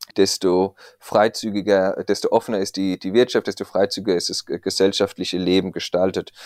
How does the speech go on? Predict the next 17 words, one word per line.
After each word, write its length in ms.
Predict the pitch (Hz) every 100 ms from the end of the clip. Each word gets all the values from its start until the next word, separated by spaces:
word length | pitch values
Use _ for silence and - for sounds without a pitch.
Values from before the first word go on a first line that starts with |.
| - -
Und 100 | 95
wenn 140 | 95
wir 80 | 92
in 80 | 90
Stufe 420 | - 113 - 98
eins 340 | 95 117 -
sind, 340 | 113 113 110 - - - - _ _ _ - - _ _
ist 220 | 101 -
ein 180 | 107 101
Großteil, 720 | - 104 110 - 107 90 92 -
ähm, 400 | 90 90 92 - -
des, 300 | 87 - -
des 240 | - 92 -
öffentlichen 480 | 98 107 95 -
Lebens 460 | 92 90 95 - -
wieder 340 | 90 92 98 - _ _ _ _ -
möglich. 600 | 113 104 120 123 95 -